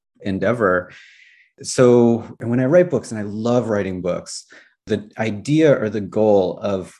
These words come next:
having their, them be a place where people can dwell and, you know, experience Kukuenia, you know, you oftentimes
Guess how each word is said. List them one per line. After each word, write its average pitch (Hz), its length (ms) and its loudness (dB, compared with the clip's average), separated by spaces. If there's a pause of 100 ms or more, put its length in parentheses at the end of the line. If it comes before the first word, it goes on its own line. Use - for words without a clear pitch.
having 107 600 -4
their, 98 260 -4
them 98 280 -4
be 98 200 -6
a 87 120 -4
place - 840 -6 (340)
where 98 180 -2
people 104 360 -6
can 90 320 -10
dwell 92 680 -4 (540)
and, 95 560 -6 (180)
you 98 140 -10
know, 90 200 -6
experience 113 600 -2
Kukuenia, 95 720 -6 (120)
you 120 80 0
know, 107 100 4
you 131 320 -4
oftentimes 160 720 -2